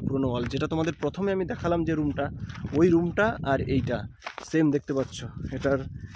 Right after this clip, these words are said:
যে মানে স্ট্রাকচারটা সেম দেখতে পাচ্ছ।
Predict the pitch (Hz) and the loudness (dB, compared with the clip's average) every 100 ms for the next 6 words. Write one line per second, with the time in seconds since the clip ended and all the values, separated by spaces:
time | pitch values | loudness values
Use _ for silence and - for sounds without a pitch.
0 | - - 135 143 135 143 - - _ _ | -12 -8 0 2 2 -2 -10 -20 _ _
1 | - - - - - - - - 131 131 | -20 -18 -16 -18 -20 -20 -20 -6 -2 -2
2 | 131 - 156 - 175 156 - 147 147 143 | -2 -2 -4 0 0 0 0 0 0 -6
3 | - - - - - - - - - - | -10 -12 -12 -12 0 0 0 -10 -14 -16
4 | - - - - - - - - - - | -14 -18 -14 -12 -12 -14 -10 -8 -8 -12
5 | - - - - - 147 123 - 151 151 | -14 -16 -18 -6 4 4 4 -4 -6 -2
6 | 165 151 | -2 -2